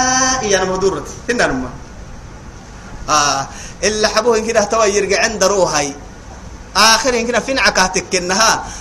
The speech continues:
ربي سلام عليكم كوينا. قدرتني. يا؟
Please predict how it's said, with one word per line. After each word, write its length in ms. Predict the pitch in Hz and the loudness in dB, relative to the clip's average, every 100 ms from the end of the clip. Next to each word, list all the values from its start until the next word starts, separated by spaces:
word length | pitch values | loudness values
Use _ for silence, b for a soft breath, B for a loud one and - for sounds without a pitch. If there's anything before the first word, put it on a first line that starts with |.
| B | B
ربي 200 | 156 190 | -2 2
سلام 340 | 208 185 196 190 | 4 4 4 2
عليكم 400 | 170 165 160 175 156 | 0 -2 -4 -6 -4
كوينا. 500 | 143 127 120 - - - - - - - - - - - - - - - | -4 -4 -6 -8 -10 -14 -18 -18 -16 -16 -14 -14 -14 -16 -18 -16 -16 -12
قدرتني. 580 | 156 180 156 147 143 143 - - - - - - - | -2 -2 0 -4 -4 -4 -6 -14 -16 -18 -18 -18 -8
يا؟ 260 | 151 185 | -2 -2